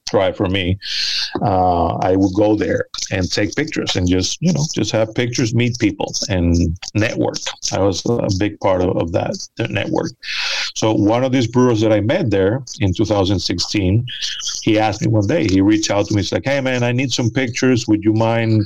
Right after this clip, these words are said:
coming up here?" He was in, uh, they still are there. They're in Rhode Island. Uh, "Would you mind coming here? I will pay you."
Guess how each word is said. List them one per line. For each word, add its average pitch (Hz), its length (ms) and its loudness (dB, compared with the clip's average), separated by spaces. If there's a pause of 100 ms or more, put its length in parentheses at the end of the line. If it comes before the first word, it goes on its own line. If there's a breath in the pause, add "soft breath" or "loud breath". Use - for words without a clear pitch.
coming 107 300 0
up 110 200 0
here?" 110 240 4
He 104 120 4
was 101 280 2
in, 101 140 2
uh, 95 100 0 (240)
they 98 100 -2
still 113 300 -2
are 90 140 2
there. - 180 0
They're 98 140 2
in 101 160 0
Rhode 101 180 2
Island. 101 380 0 (880 loud breath)
Uh, 92 540 2 (320)
"Would 107 180 0
you 113 60 0
mind 107 280 0
coming 113 320 0
here? 139 340 0 (120)
I 107 80 0
will 107 240 2
pay 120 160 2
you." 95 340 0